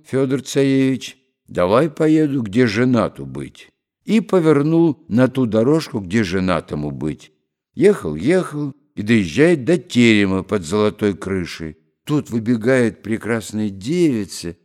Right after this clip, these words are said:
и говорит ему: «Царский сын, я тебя из седла выну, иди со мной хлеба-соли откушать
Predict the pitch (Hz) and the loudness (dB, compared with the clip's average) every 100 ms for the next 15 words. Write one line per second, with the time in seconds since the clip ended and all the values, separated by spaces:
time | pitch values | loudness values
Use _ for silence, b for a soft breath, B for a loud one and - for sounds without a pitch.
0 | - 123 120 143 147 147 151 120 117 107 | -6 -4 0 2 4 4 2 0 -4 -2
1 | 101 _ _ - 180 175 123 - 139 127 | -4 _ _ -6 -2 0 -2 -8 -10 -10
2 | - 131 120 92 80 _ - 139 127 151 | -6 -2 0 -2 -6 _ 0 0 2 2
3 | 156 131 - 123 135 143 139 123 151 147 | 2 2 -4 -4 0 2 2 2 2 4
4 | 110 98 - _ 120 127 135 147 143 147 | 4 0 -4 _ -2 0 -2 -2 0 2
5 | 143 - - 139 131 135 131 139 127 123 | 0 -2 -2 0 2 0 0 0 2 0
6 | - - 180 147 120 104 | -2 -2 0 0 -2 -6